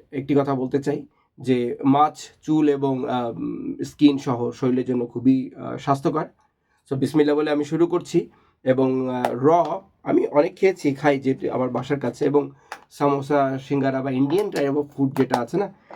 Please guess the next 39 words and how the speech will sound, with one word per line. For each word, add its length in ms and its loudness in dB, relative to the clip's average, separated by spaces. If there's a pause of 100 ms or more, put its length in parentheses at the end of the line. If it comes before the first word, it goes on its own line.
(240)
সেটা 200 2
কিন্তু 280 2
আমার 220 0
বাড়ি 220 0
থেকে 280 -2
বেশ 320 2
দূরে 360 -2
নাই, 240 2
আশপাশে 380 -10
খুব 160 -2
একটা 200 -4
নেই। 320 -4
একটা 280 -4
মাত্র 280 0
দোকান 300 -2
আছে, 300 -6 (340)
ওদের 180 2
খাবার 280 2
খুব 180 -2
একটা 280 -2
টেস্টি 340 -2
না, 100 2
আমার 180 -2
মনে 220 -2
হয় 100 0
আমি 180 -2
তার 180 -4
চাইতে 340 -4
নিজে 320 0
ভালো 360 -4 (220)
রান্না 260 0
করতে 260 -6
পারি। 300 -2 (520)
যাই 140 4
হোক, 140 -2
সে 200 0
কথা 200 2
আর 100 2
একদিন। 340 0